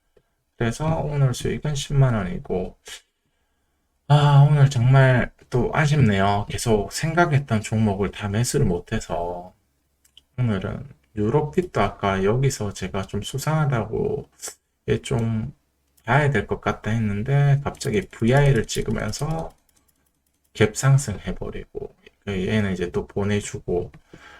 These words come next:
프로티나는 계속 노래 부르면서 여기서도 노래 불렀는데, 이때는 아마 로키드 헬스케어 매매 중이라서 못 샀는데, 결국은 여기서 슈팅이 나오면서 잘 갔더라고요. 그래서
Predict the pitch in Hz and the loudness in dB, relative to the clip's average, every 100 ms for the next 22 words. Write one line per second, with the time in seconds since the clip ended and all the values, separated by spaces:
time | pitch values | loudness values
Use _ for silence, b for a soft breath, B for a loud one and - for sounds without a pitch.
0 | B _ - 180 180 - 190 165 170 190 | B _ -2 0 0 0 2 2 2 0
1 | 196 196 160 - 107 123 170 147 175 196 | 0 0 -2 -2 -4 -2 2 4 8 6
2 | 147 - 120 120 117 110 110 131 156 156 | 6 0 0 0 0 0 0 0 0 -2
3 | 123 107 107 139 143 139 117 107 104 101 | -4 -2 2 4 4 2 -2 0 -2 -2
4 | 95 95 139 143 139 101 95 95 - 156 | -2 0 0 0 0 0 0 -2 -4 -2
5 | 180 175 - - 135 101 110 110 110 95 | 0 -2 -4 0 2 2 0 0 -4 -4
6 | 92 95 95 - - - 113 110 107 110 | -4 -8 -10 -14 -14 -8 -4 -4 -4 -6
7 | - 104 123 139 165 135 107 - - - | -4 -2 -2 -2 0 -2 -2 -6 -8 -8
8 | 175 143 98 95 95 92 85 - B B | -4 0 0 -2 -6 -6 -8 -8 B B
9 | B _ _ _ _ 101 95 127 - 160 | B _ _ _ _ -12 -4 -2 0 0
10 | 110 92 87 87 87 - _ _ _ _ | 0 2 -2 0 -6 -10 _ _ _ _
11 | _ _ _ _ 110 - 98 - - | _ _ _ _ -20 -12 -8 -8 -12